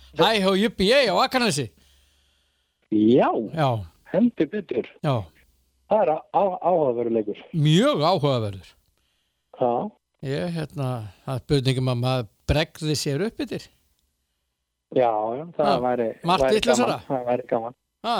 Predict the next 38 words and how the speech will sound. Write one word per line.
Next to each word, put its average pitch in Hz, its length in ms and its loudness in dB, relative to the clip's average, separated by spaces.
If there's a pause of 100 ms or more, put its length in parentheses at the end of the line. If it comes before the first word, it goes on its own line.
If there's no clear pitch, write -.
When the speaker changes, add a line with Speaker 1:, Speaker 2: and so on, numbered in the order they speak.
(140)
Speaker 1:
Það 120 220 2
er 135 100 0
margt 147 280 -4
vitlausara 139 420 -2
að 135 80 2
þetta 123 180 -6
gera 123 220 0
en 120 120 -4
það. 110 220 -4
Speaker 2:
Það - 160 -18
kostar 202 360 -2
ekkert 165 180 0
í 170 80 0
göngin 214 480 0
ef - 400 -8
þú 196 160 0
ert 208 160 -2
að 180 80 -4
pæla 202 200 2
í 190 40 2
því. 208 160 0
Speaker 1:
Nei, 120 180 -2
nei. 120 160 -10 (880)
Nei, 123 200 0
nei. 123 260 0
Speaker 2:
Hmm. 170 340 -6 (1400)
Já, 123 160 -2
já, 180 160 2 (240)
Kári 180 260 0
Speaker 1:
Herðu, 151 160 2
Speaker 2:
Selfoss. 208 380 -2
Speaker 1:
já. 139 100 2
Speaker 2:
Já. 135 200 2 (120)
Takk 208 220 0
fyrir 247 180 2
þetta, 254 180 0
Maggi 247 180 0
minn. 240 220 0